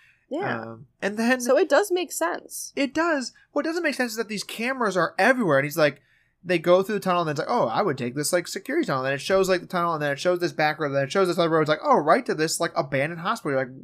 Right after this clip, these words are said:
Speaker 2: "Why are these traffic cameras all the way over here?" It's a little bit, again, it's animation, it's a kid's movie, but it's like, give me a little bit of realism. Movie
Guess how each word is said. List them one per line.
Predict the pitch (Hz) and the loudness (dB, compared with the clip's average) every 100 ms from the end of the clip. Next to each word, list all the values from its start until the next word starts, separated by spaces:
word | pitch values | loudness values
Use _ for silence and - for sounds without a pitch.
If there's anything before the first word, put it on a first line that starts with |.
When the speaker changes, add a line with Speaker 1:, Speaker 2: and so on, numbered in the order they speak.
| - | -18
Speaker 2:
"Why | - | -12
are | 359 415 370 | -10 -4 -2
these | 269 240 | -2 -2
traffic | 233 247 262 | -4 -4 -6
cameras | 208 190 175 | -6 -2 -4
all | - 165 226 | -4 -6 -4
the | |
way | 320 | -2
over | 262 190 | 0 0
here?" | 147 - 254 339 - - _ _ _ _ _ _ _ _ _ _ _ _ _ | -2 -4 -6 -4 -6 -12 _ _ _ _ _ _ _ _ _ _ _ _ _
It's | - | -12
a | 240 | -2
little | 233 233 220 | 0 2 0
bit, | 208 214 | 0 0
again, | 185 147 135 | 0 0 -2
it's | 147 | -2
animation, | 143 127 117 110 120 | -2 -2 -4 -4 -8
it's | 113 | -12
a | |
kid's | - 110 | -10 -12
movie, | 107 101 | -10 -8
but | 107 | -8
it's | 120 120 | -8 -6
like, | 131 104 98 _ _ _ _ _ | -4 -4 -8 _ _ _ _ _
give | 240 | -14
me | 208 | -6
a | |
little | 165 135 | -4 -4
bit | 127 | -4
of | 117 | -6
realism. | 104 101 107 110 | -10 -12 -14 -14
Movie | 123 127 127 135 143 | -6 -4 -4 -4 -6